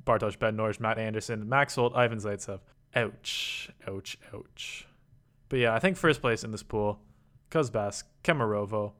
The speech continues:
Second place in the Russian league right now, bringing in the player from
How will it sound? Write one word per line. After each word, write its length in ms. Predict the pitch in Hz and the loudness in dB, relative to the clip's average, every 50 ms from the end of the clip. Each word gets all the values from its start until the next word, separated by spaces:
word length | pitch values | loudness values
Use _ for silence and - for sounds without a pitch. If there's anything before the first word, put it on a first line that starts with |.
| _ _ _ _ _ _ _ _ | _ _ _ _ _ _ _ _
Second 380 | _ - - 151 135 - 139 123 | _ 0 2 2 2 2 -2 -4
place 400 | - 113 107 104 101 - - - - | -4 -4 -2 -2 -4 -6 -8 -8 -8
in 300 | 127 117 110 110 110 107 - - | -6 -6 -4 -6 -8 -10 -10 -8
the 240 | - 120 107 107 104 - - | -6 -4 -4 -4 -6 -8 -10
Russian 680 | 113 110 117 127 127 127 - - 147 135 131 131 123 127 - - _ _ | -8 0 2 4 4 4 2 -2 -4 -4 -4 -4 -4 -6 -10 -16 _ _
league 420 | - 123 123 127 131 131 131 123 | -4 -2 0 2 2 2 0 0
right 300 | 127 120 123 127 131 127 | 0 2 2 2 2 0
now, 340 | 127 127 127 127 131 139 139 | 0 2 4 4 4 4 2
bringing 420 | 131 127 127 123 120 123 120 120 | 0 0 -2 -2 0 0 -2 -2
in 280 | 120 117 117 120 120 117 123 - _ _ _ _ _ _ _ _ _ | -2 -2 -2 -4 -4 -6 -10 -14 _ _ _ _ _ _ _ _ _
the 80 | - 123 | -10 -10
player 420 | - - - 143 160 190 185 143 | -6 -2 0 2 2 2 2 0
from 300 | 120 - - 113 110 110 | -2 -4 -6 -6 -6 -6